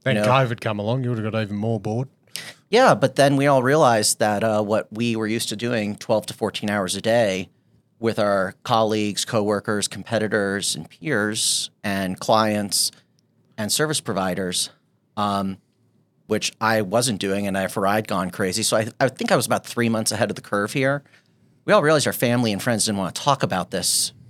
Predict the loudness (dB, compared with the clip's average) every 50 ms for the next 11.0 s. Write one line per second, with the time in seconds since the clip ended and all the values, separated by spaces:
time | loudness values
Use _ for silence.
0 | -18 _ -6 -4 -2 -2 -2 -4 -6 -8 -10 -8 _ -2 0 2 2 4 4 2
1 | 2 2 0 0 -2 -4 -6 -6 -2 2 2 2 2 2 0 -2 -4 -4 -4 -6
2 | -6 -2 -2 -2 -2 -2 -4 -4 -2 -2 -2 -2 -4 -2 -2 -4 -4 -4 -8 -14
3 | -20 _ _ _ _ _ _ _ _ _ _ _ _ _ _ _ -6 0 2 2
4 | 2 2 0 0 0 0 2 0 0 -2 -2 -4 -4 -2 0 2 2 2 0 0
5 | -2 -2 -2 -2 0 -2 -2 0 0 0 0 -2 -2 -6 -8 -8 -6 -8 -8 -6
6 | -6 -6 -6 -4 -4 -4 -2 -4 -4 -8 -10 _ _ _ _ _ _ _ _ _
7 | _ _ -4 -2 -2 -2 -2 -2 -2 -2 -2 0 0 2 2 2 2 0 -2 -2
8 | -2 -2 -2 -4 -4 -2 -2 0 0 -2 -4 -4 -2 -2 -2 -2 -2 -4 -4 -4
9 | -4 -4 -4 -4 -4 -6 -4 -4 -4 -4 -2 -4 -6 -6 -8 -4 -2 -2 -2 -2
10 | -2 -4 -6 -6 -4 -6 -6 -8 -8 -8 -8 -8 -8 -8 -10 -10 -10 -12 -12 -12